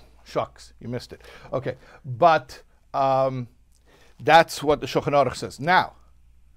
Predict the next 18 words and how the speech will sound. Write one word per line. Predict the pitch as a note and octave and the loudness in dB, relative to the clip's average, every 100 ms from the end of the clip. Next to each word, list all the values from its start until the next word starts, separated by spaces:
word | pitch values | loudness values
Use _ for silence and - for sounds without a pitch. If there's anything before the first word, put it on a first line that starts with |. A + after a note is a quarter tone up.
| - - | -20 -14
like | A2+ A#2 | -12 -8
I | C3+ | -2
told | G3+ A#3 C#3 | 4 4 4
you, | F#2 _ _ _ | -10 _ _ _
this | C3 B2+ | -12 -8
is | C#3 | -4
subject | - D3+ C3+ C#3 - | 4 4 4 -8 -4
to | C#3+ | -4
a | |
dispute. | C3 - F#3+ A#3+ D#3+ - - - - - | -4 -8 -4 -4 -4 -12 -20 -20 -20 -20
It's | - | -6
not | C3+ C#3 | -2 -2
so, | - - D3+ D3+ D#3 D#3 D3 - - - - - | -2 2 4 6 4 2 -2 -8 -20 -20 -20 -12
uh, | - C3 C3 C3 C3 C3 - - - - - - - - - - | 0 6 8 6 4 0 -10 -20 -20 -20 -20 -20 -20 -20 -20 -20
accepted | - - - F#3 F#3 D#3+ C3+ C3 - _ _ _ - - | -20 -12 0 0 0 -8 -8 -8 -18 _ _ _ -20 -12
from | C3+ | -10
all | C3+ C#3 | 0 0
perspectives. | C#3 D#3 - F3+ A3 C#4+ C#3+ - | 2 -2 2 2 2 -4 -8 -12